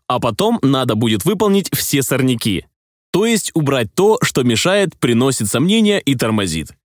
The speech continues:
Я вспоминаю одну древнюю притчу, которую любил рассказывать Гурджиев. Однажды один человек шёл по улице с мешком на спине.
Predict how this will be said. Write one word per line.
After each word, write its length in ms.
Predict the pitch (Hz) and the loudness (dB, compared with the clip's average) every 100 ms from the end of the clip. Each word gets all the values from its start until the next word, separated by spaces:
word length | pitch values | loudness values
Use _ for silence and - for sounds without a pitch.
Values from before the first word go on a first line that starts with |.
| _ _ - | _ _ -4
Я 200 | 120 107 | -2 -2
вспоминаю 560 | - 135 196 226 220 | -2 0 2 2 2
одну 400 | 135 139 165 247 | 0 0 2 2
древнюю 460 | 143 131 127 113 107 | 2 2 2 2 0
притчу, 320 | 175 220 220 | 0 0 0
которую 480 | 139 107 131 123 107 | -2 0 0 2 2
любил 380 | 117 156 247 - | 2 2 0 0
рассказывать 720 | 120 113 - 160 151 151 147 | -2 -2 -2 0 2 0 0
Гурджиев. 560 | 127 127 120 113 71 71 _ _ _ _ _ _ _ | 0 0 0 -2 -2 -6 _ _ _ _ _ _ _
Однажды 400 | - 151 240 180 | -4 0 0 2
один 200 | 156 147 | 2 2
человек 360 | 139 175 254 247 | 2 2 2 2
шёл 220 | - 156 | 0 0
по 100 | 160 | 2
улице 460 | 208 240 214 220 175 | 2 2 0 0 0
с 120 | - | 0
мешком 380 | 151 - 143 127 | -2 -2 0 0
на 80 | 113 | -2
спине. 420 | - 110 85 | -2 -2 -2